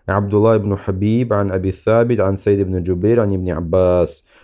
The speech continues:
То есть Саид ибн Джубейр от Ибн Аббаса передает. "Каля ауха Аллаху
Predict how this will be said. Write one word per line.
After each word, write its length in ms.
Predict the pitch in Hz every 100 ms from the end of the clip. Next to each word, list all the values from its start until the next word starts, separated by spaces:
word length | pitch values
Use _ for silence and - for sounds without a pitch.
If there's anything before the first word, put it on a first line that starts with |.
| -
То 40 | -
есть 120 | -
Саид 160 | 107
ибн 160 | 104 98
Джубейр 480 | 92 95 107 135 135
от 200 | 117 120
Ибн 160 | 113 101
Аббаса 380 | 95 101 -
передает. 540 | 80 85 78 76 65 - _ _
"Каля 320 | 107 131 139
ауха 340 | - 131 131 113
Аллаху 680 | 107 110 120 131 139 156